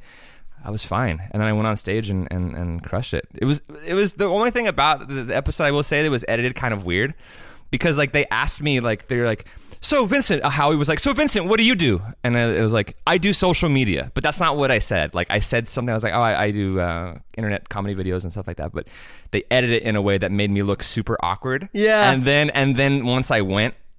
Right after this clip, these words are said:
Speaker 1: that, that, it was, it was good. I guess they went for that misdirection, but that was the only thing. That
Speaker 2: That's
Speaker 1: was
Speaker 2: how they
Speaker 1: kinda
Speaker 2: make
Speaker 1: crazy.
Speaker 2: good T V.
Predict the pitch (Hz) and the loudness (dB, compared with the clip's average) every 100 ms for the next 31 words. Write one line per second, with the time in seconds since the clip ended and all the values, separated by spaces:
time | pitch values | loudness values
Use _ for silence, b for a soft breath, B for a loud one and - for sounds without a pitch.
0 | - - - - - 104 95 - 104 87 | -20 -20 -20 -20 -4 0 0 -2 -2 -2
1 | - 95 87 - 101 85 90 95 95 101 | -2 -2 -4 -4 -8 -4 -2 -2 -2 -2
2 | 101 90 98 - 87 85 87 101 95 - | -2 -2 -4 -4 -4 -4 -4 -2 -2 -2
3 | 143 131 85 101 107 98 - 82 - 67 | -8 -6 -4 -2 -2 -2 -4 -6 -8 -12
4 | 101 - - 123 85 135 143 147 165 165 | -12 -10 -6 -4 -2 -2 -2 -2 -2 -4
5 | - 170 170 185 165 | -2 -2 0 0 -2